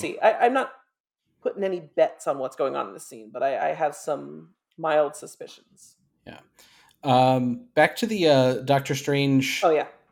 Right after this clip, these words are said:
Speaker 2: uh, yeeting Spi-, uh, Peter out
Speaker 1: Mm-hmm.
Speaker 2: of his body. <laughs> Someone pointed out, "Hey, we have a Spider-Man body that doesn't have Peter Parker in it in the same movie that we have Doctor Octopus." Superior Spider-Man, anybody?
Speaker 1: Oh,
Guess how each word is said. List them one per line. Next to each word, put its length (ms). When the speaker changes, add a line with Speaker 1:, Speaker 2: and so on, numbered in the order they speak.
Speaker 2:
uh, 480
yeeting 560
Spi-, 260
uh, 240
Peter 340
out 60
Speaker 1:
Mm-hmm. 80
Speaker 2:
of 60
his 100
body. 480
<laughs> 340
Someone 360
pointed 280
out, 360
"Hey, 200
we 140
have 520
a 140
Spider-Man 580
body 320
that 140
doesn't 200
have 140
Peter 220
Parker 340
in 140
it 80
in 40
the 60
same 240
movie 220
that 100
we 80
have 100
Doctor 320
Octopus." 760
Superior 580
Spider-Man, 600
anybody? 500
Speaker 1:
Oh, 220